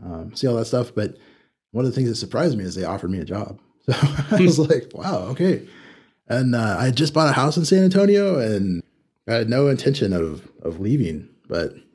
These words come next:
Speaker 1: I sure did. I, uh, I, I put that up for rent and, and moved out, um, to Seattle to spend, like, the next, uh, eleven years, uh, in the, in the I T world and in the cloud world. Uh, so I worked for Amazon Web Services, and they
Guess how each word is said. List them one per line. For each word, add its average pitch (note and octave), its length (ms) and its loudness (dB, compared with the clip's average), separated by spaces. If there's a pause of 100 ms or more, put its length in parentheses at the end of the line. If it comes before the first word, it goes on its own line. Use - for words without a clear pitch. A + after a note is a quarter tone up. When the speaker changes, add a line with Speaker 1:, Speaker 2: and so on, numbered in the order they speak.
Speaker 1:
I G2 60 -2
sure - 200 -2
did. B2+ 320 -2 (140)
I, - 100 -12
uh, D2 400 -10 (1200)
I, D#2+ 40 -14 (300)
I - 60 -14
put A2 180 -8
that G#2+ 120 -2
up G#2+ 140 -4
for F2 120 -6
rent C3+ 340 -6 (100)
and, E2 640 -8
and D#2+ 200 -10
moved F#2 220 -8
out, F#2 260 -6 (420)
um, D#2+ 480 -10 (680)
to G#2 80 -8
Seattle G#2 440 -4 (140)
to - 60 -16
spend, F2+ 240 -6
like, F2+ 160 -8
the F#2 100 -8
next, F2+ 320 -10
uh, G2+ 60 -8
eleven G2 440 -6
years, A2 360 -6 (800)
uh, E2+ 280 -8
in F2+ 120 -6
the, D#2 360 -6
in E2 100 -12
the E2+ 60 -8
I E2+ 160 -8
T G2+ 200 -6
world D#2+ 360 -6
and F2+ 160 -6
in F#2+ 120 -4
the G2 80 -6
cloud F#2+ 420 -2
world. A#1 400 -10 (220)
Uh, D#2+ 180 -6
so G#2 140 -4
I - 20 -2
worked C3 160 -2
for B2 100 2
Amazon A#2+ 300 2
Web B2+ 160 0
Services, F2 560 -2
and F2+ 160 -2
they B2 300 0